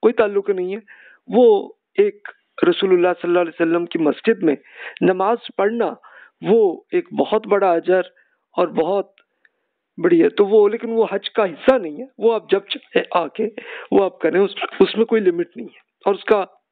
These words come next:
हज से ताल्लुक नहीं है। लेकिन जाहिर है कि आप अपने मुल्क से निकल रहे हैं तो वहाँ पे expenses ज़्यादा हुए होंगे, तो इस, इस वजह से फिर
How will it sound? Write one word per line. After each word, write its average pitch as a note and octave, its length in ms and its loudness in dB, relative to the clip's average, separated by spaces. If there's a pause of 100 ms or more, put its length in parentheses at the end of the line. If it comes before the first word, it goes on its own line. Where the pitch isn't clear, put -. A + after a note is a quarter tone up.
(840)
हज G3+ 200 -2
से A#3+ 100 6
ताल्लुक F3+ 320 -2
नहीं F3 160 -2
है। G3 60 4
लेकिन F3+ 280 -2 (460)
जाहिर A3+ 260 0
है G#3 100 -4
कि F#3 300 0 (320)
आप F#3 220 -2
अपने F#3 260 0
मुल्क F3+ 240 -2
से G3+ 140 -2
निकल F3 260 0
रहे G3 140 0
हैं - 100 -8 (480)
तो G#3 60 -2
वहाँ G3 240 0
पे G#3 160 0 (280)
expenses F#3 640 -2 (380)
ज़्यादा D#3 300 -2
हुए F#3+ 200 0
होंगे, F3+ 260 -6
तो - 640 -8
इस, A3+ 160 -2 (220)
इस G#3 160 2
वजह G3 260 2
से F3 140 -10
फिर E3+ 280 -2